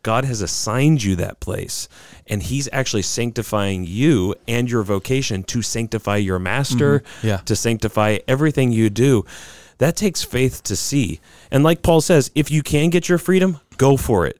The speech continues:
Speaker 1: Take the providential
Speaker 2: Sure.
Speaker 1: opportunities God brings your way, but also don't,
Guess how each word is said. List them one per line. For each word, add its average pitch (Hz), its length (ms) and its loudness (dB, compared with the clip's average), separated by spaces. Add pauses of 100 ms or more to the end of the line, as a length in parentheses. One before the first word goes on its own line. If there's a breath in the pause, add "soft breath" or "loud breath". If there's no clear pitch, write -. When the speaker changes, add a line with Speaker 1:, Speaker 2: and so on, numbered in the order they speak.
Speaker 1:
Take 131 320 -2
the 151 80 2
providential 117 800 0
Speaker 2:
Sure. - 100 -10
Speaker 1:
opportunities 117 720 2
God 113 260 0
brings 113 240 2
your 104 100 2
way, 113 340 2 (420 loud breath)
but - 100 -6
also 123 500 0 (440 soft breath)
don't, 127 340 0